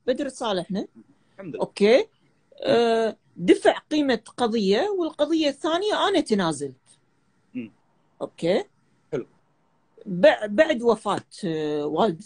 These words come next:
Speaker 2: والدته، الله
Speaker 1: الله
Speaker 2: يرحمها.
Speaker 1: يرحمها ويغفر لها.
Speaker 2: الله.
Speaker 1: ففي قضايا أنا أسويها، يعني، مرة رفعت قضية على واحد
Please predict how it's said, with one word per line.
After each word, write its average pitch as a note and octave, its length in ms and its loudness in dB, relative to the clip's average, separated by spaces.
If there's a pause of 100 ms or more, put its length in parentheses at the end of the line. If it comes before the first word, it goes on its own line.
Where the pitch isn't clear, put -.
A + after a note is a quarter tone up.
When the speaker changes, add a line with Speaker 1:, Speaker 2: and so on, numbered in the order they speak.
Speaker 2:
والدته، C#3+ 280 0
الله A2+ 120 -4
Speaker 1:
الله A#2 240 0
Speaker 2:
يرحمها. - 20 0
Speaker 1:
يرحمها E3 460 -2
ويغفر C#3+ 440 -8
لها. - 180 -20 (360)
Speaker 2:
الله. C4 240 6
Speaker 1:
ففي - 400 -8 (180)
قضايا G#4 560 4
أنا F#4 100 -2
أسويها، E4 580 0
يعني، B3+ 460 -4 (880)
مرة D#4+ 380 6
رفعت D#4 380 0
قضية C4 720 -2 (1120)
على A#3+ 200 4
واحد C4+ 580 0